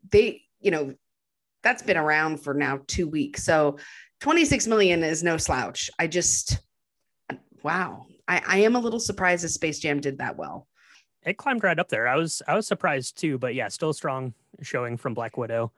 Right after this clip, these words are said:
Speaker 1: To be
Speaker 2: Uh, they're
Speaker 1: fair, I think this is the last or the, the latest, other than Boss Baby, which I think it, that was its third week. But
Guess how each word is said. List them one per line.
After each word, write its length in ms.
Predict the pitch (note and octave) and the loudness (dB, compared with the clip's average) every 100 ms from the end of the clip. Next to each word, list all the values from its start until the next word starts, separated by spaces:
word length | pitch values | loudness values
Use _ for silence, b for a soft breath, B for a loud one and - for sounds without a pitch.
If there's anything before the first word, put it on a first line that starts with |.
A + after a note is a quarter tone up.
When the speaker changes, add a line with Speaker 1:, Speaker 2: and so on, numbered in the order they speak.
| b b b b | b b b b
Speaker 1:
To 100 | D#4+ | 2
be 140 | D#4+ C#4+ | 4 4
Speaker 2:
Uh, 40 | |
they're 160 | D4+ C#4+ | 4 6
Speaker 1:
fair, 60 | |
I 100 | G#3+ | 6
think 260 | G3+ C4+ C#4 | 4 2 0
this 180 | D#4 D4 | -2 -2
is 140 | C#4+ | -2
the 80 | B3 | 2
last 540 | G3+ F3 F#3+ G3+ - | 4 4 2 0 -2
or 80 | F#3 | 0
the, 380 | F3 E3 D#3 - _ | 4 2 2 -4 _
the 460 | E3 E3+ D#3+ D#3 C3+ _ | 2 4 4 0 -6 _
latest, 800 | E3+ F3 F3+ F#3 E3+ - - - - | -2 4 4 4 2 0 -4 -6 -2
other 180 | G#3 A#3 | 0 2
than 160 | G#3 E3 | 2 2
Boss 300 | D#3+ E3+ - | 2 2 2
Baby, 380 | D#3 C#3 C3 C#3 | 0 2 0 -2
which 180 | D#3 | -2
I 80 | D3 | -2
think 480 | D3 E3 D#3 C#3 - _ - | -2 -2 -4 -8 -16 _ -4
it, 220 | D#3 B2+ | -2 0
that 160 | D3+ | 0
was 120 | E3+ D#3 | 0 -4
its 200 | C#3+ - | -6 2
third 260 | F3 D#3+ | 2 2
week. 380 | C#3 G2+ - B B B - | -2 -4 -6 B B B -16
But 520 | E3+ F#3 E3 D3+ - | 2 4 6 2 0